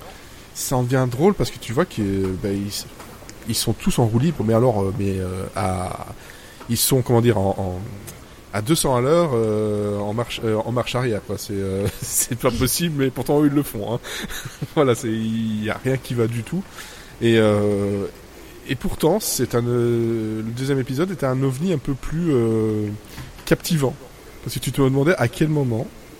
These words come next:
mais vraiment à quel moment, le, euh, il y a le, le truc qui va se casser la gueule. Un peu comme dans The Wrong, euh, The Goes Wrong Show, où tout se casse la gueule parce que ça a été voulu. Là, tu te dis, il y a un moment donné, ça va se casser la gueule. Ils l'auront pas prévu, ils l'auront laissé sur le montage.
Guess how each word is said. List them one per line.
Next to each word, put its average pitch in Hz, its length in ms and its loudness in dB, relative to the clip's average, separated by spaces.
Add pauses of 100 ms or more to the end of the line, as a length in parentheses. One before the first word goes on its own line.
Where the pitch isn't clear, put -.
(300)
mais 117 80 0
vraiment 143 260 2
à 135 40 0
quel 202 200 0
moment, 151 360 2
le, 139 60 -2
euh, 113 260 2
il 113 80 -2
y 120 60 4
a 131 40 4
le, 113 340 4
le 110 80 0
truc - 200 -6
qui 123 60 -6
va 113 80 0
se - 80 -8
casser 156 240 -2
la 139 100 2
gueule. 117 220 -2 (460)
Un 113 80 4
peu 151 120 4
comme 139 160 0
dans 120 180 2
The 117 80 0
Wrong, 127 400 4
euh, 110 200 4
The 110 160 -2
Goes 123 260 2
Wrong 110 200 0
Show, 170 280 0 (640)
où 123 60 -2
tout 165 160 -2
se - 60 -6
casse - 200 0
la 117 100 6
gueule 143 180 4
parce - 180 -2
que - 80 -4
ça - 120 0
a 101 40 4
été 104 160 0
voulu. 110 420 0
Là, 123 100 2
tu - 140 -6
te 120 60 -4
dis, 175 120 -2 (440)
il - 40 -2
y - 20 2
a 98 40 0
un - 20 0
moment 98 160 2
donné, 104 200 2
ça - 120 -2
va 104 100 4
se - 80 -4
casser 123 200 0
la 101 140 4
gueule. 107 260 2 (340)
Ils 117 120 0
l'auront 104 160 2
pas 190 120 4
prévu, 170 460 0
ils 135 80 0
l'auront 110 200 2
laissé 143 260 0
sur - 140 0
le 165 60 4
montage. 139 400 0